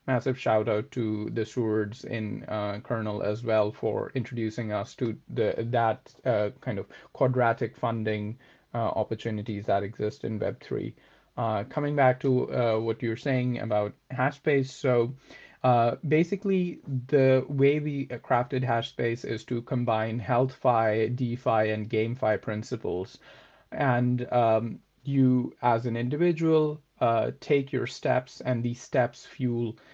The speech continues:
an N F T spaceship in the game. And using this spaceship, you can travel around to different planets in the galaxy, and these planets actually serve as DeFi vaults.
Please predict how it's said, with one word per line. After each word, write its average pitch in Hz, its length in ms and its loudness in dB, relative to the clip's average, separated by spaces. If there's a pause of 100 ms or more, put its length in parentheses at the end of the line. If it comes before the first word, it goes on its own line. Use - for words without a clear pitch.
(180)
an 139 160 0
N 131 160 2
F 131 160 0
T 123 180 -2
spaceship 165 800 -4 (120)
in 143 220 -2
the 131 80 2
game. 160 380 0 (220)
And 123 380 0
using 131 520 2
this 123 160 -2
spaceship, 139 600 0
you 120 140 -2
can 123 160 -4
travel 127 420 2
around 120 500 0
to 113 280 -4
different 117 440 -2
planets 160 520 -2
in 147 180 -4
the 139 80 2
galaxy, 135 720 2 (340)
and 135 160 2
these 135 180 2
planets 135 480 0
actually 120 580 0
serve 127 380 0
as 117 360 0
DeFi 117 400 0
vaults. 127 640 -2